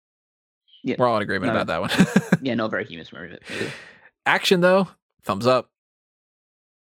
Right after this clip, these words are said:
Speaker 1: I guess it kinda has to be, really. I mean, this is, this is probably the most action-y action movie of the Bond series so far.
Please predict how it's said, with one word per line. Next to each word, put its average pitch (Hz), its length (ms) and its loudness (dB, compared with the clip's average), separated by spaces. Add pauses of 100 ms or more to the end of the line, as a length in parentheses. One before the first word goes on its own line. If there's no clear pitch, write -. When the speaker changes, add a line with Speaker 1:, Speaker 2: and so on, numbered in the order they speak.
(200)
Speaker 1:
I - 680 -18
guess 143 80 -6
it 110 80 -10
kinda 107 160 -6
has - 220 -14
to - 80 -20
be, 76 140 -16
really. 67 380 -16 (120)
I 131 40 -10
mean, 120 100 -2
this 120 160 -4
is, 113 200 -10
this 135 180 -4
is 127 80 -14
probably 120 220 -4
the 113 120 -6
most 104 240 -6
action-y 104 920 -12
action - 360 -14
movie 82 320 -14
of 82 120 -18
the - 80 -18
Bond 80 260 -12
series 62 320 -16
so - 140 -14
far. 73 300 -14